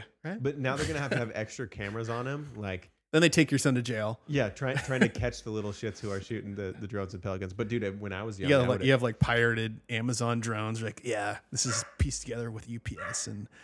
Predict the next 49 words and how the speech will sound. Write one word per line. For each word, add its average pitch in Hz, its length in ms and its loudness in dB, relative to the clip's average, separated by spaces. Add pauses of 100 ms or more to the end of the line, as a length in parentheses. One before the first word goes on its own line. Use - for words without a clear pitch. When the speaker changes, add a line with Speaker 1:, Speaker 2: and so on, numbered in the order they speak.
(200)
Speaker 1:
and 113 100 -4
Amazon." 120 560 0
Speaker 2:
Yeah. 180 320 8
Speaker 1:
<laughs> - 400 -2
Speaker 2:
It's 139 180 -2
like 120 140 0
you 113 100 2
have 110 80 0
to 113 80 -4
scribble 110 280 0
out 98 80 -2
the 107 80 2
FedEx 98 420 -2
symbol 104 300 -2
or 104 40 2
Speaker 1:
<laughs> 104 60 0
Yeah. - 0 -
Speaker 2:
something. 107 440 -2 (280)
Yeah. 107 160 2
Speaker 1:
Spray 110 300 2
paint 117 380 0 (160)
it. 156 140 6
<laughs> - 0 -
Speaker 2:
Dude, 196 180 0
that's 170 220 -4
actually 165 240 -4
probably 135 220 0
gonna 120 180 -2
be 113 140 0
a 95 40 -2
thing. 117 440 -4
I - 40 4
Speaker 1:
Yeah. 240 220 8
Speaker 2:
mean, 104 100 -4
I've, 113 280 -6 (160)
like, 120 320 -4 (240)
okay, 135 220 -2
when 110 120 -2
I 117 60 -2
was 127 160 -4
younger, 135 320 -4
I 110 40 -4
used 113 180 -6
to, 117 140 -8
I 104 80 -4
had 104 240 -6
airsoft 98 420 -6
guns. 113 420 -8
Like, 98 200 -12